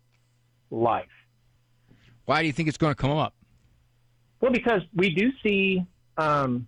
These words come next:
Speaker 1: I do see my, uh, older daughter.
Speaker 2: They're, they're
Speaker 1: who
Speaker 2: part of
Speaker 1: is
Speaker 2: your life?
Speaker 1: Uh, two of them are, and one is kind of. Okay, so my son, who is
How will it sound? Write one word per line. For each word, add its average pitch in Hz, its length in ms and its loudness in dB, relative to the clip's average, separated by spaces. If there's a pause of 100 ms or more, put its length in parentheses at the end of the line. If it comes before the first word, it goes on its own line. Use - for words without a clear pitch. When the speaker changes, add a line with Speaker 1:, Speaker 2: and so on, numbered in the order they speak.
(440)
Speaker 1:
I 151 80 2
do 170 220 0
see 180 120 0
my, 147 460 0 (540)
uh, 127 340 -2
older 139 300 0
daughter. 131 400 0 (640)
Speaker 2:
They're, 123 240 -2
they're 127 220 0
Speaker 1:
who 139 80 -4
Speaker 2:
part 135 200 0
of 123 60 0
Speaker 1:
is 113 60 -2
Speaker 2:
your 123 140 2
life? 135 440 -2 (1000)
Speaker 1:
Uh, 196 140 2
two 311 220 0
of 339 120 0
them 226 240 0
are, 196 360 2
and 165 220 -2
one 196 240 0
is 190 140 -2 (120)
kind 226 300 0
of. 92 160 -6 (520)
Okay, 143 460 0
so 143 380 0
my 135 460 0 (120)
son, 156 340 0
who 151 200 0
is 135 160 0